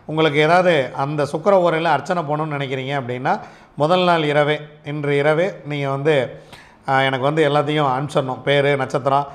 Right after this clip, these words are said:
இதெல்லாம் நீங்க அனுப்பிச்சிட்டீங்க அப்படின்னா உங்களுக்கு வந்து இங்க நீங்க பசுக்கு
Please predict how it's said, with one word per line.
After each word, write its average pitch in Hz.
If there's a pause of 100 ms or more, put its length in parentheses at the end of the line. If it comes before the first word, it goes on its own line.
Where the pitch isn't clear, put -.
(220)
இதெல்லாம் 147
நீங்க 143
அனுப்பிச்சிட்டீங்க 147
அப்படின்னா 131
உங்களுக்கு 143
வந்து 156
இங்க 135 (420)
நீங்க 135 (400)
பசுக்கு 139